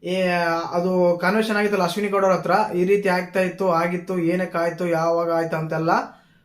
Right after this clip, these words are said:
ಮಾತಾಡ್ತಾ, ಮಾತಾಡ್ತಾ ಇರ್ತಾರೆ ಲೈವ್ ಅಲ್ಲಿ. ಇನ್ನು ಕಂಪ್ಲೀಟ್ ಆಗಿ ಲೈವ್ ಅಲ್ಲಿ ಸಿಕ್ಕಿದ್ದು ಫುಟೇಜ್ಗಳು ಏನಂದ್ರೆ, ಇಷ್ಟೆಲ್ಲ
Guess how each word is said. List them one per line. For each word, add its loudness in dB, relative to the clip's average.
ಮಾತಾಡ್ತಾ, -2
ಮಾತಾಡ್ತಾ 0
ಇರ್ತಾರೆ 0
ಲೈವ್ 6
ಅಲ್ಲಿ. 0
ಇನ್ನು -2
ಕಂಪ್ಲೀಟ್ -2
ಆಗಿ 2
ಲೈವ್ 2
ಅಲ್ಲಿ 2
ಸಿಕ್ಕಿದ್ದು -4
ಫುಟೇಜ್ಗಳು 2
ಏನಂದ್ರೆ, 0
ಇಷ್ಟೆಲ್ಲ 0